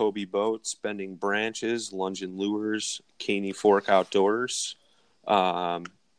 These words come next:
you got any plugs, or you wanna throw anything out there, like how people can follow you on social media, your website address, maybe, things like that?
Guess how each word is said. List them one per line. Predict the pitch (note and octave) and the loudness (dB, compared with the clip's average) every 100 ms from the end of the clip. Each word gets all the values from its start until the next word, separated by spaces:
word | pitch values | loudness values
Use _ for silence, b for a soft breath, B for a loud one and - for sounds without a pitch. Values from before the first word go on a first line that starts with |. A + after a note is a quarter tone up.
| _ - | _ -10
you | G#2+ | -2
got | G#2 A2 | 2 2
any | G#2+ G#2 | 0 -8
plugs, | - A#2+ A#2 C#3 A2+ | 0 2 2 0 -6
or | |
you | G#2 G2+ | -6 -4
wanna | G#2 G2+ F#2+ F#2 | -4 -4 -8 -10
throw | - G#2 G#2 G#2 | -4 0 2 0
anything | G#2 G#2 A2 G#2 G#2+ | -2 -4 -6 -6 -6
out | G2 G#2 - | -4 -4 -2
there, | B2+ A#2 | -2 0
like | G2 E2+ | -4 -4
how | - G2 | -2 -2
people | - G2+ G2+ | -2 -2 -4
can | F2+ | -6
follow | F#2 G#2 G2+ | -2 2 2
you | G2+ F#2+ | 2 0
on | F#2 E2+ | -2 -6
social | - A2 - G2 | -4 -4 -2 -4
media, | G2+ A2+ A2+ A2 A2 | -2 0 4 4 4
your | G#2 F#2+ | 0 0
website | G2 G#2+ - A2+ G#2+ | 4 4 2 0 0
address, | G#2 G#2 A2 - | -2 0 0 -2
maybe, | A2+ G#2+ G#2 | -6 -6 -6
things | G#2 G#2+ G2 | -6 -6 -2
like | G2+ F#2 | -2 0
that? | - - | -2 -4